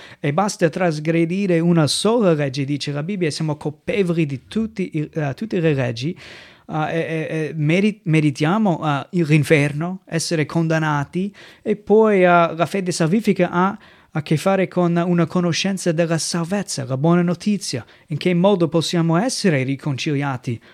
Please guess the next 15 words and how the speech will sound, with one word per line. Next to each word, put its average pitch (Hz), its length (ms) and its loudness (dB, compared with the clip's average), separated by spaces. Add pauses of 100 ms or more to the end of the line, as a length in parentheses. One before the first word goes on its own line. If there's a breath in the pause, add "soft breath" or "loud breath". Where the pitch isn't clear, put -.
(120)
con 151 260 4
Dio. 131 380 4 (300 loud breath)
Un 208 160 8
mediatore 180 680 6
tra, 175 280 -2 (140)
tra 170 160 0
uomo 180 320 2
e 156 140 2
Dio 185 240 0
c'è 185 340 -4 (180 loud breath)
e 151 100 -4
si 156 160 -4
chiama 170 500 -2
Gesù 143 260 0
Cristo. 123 540 -6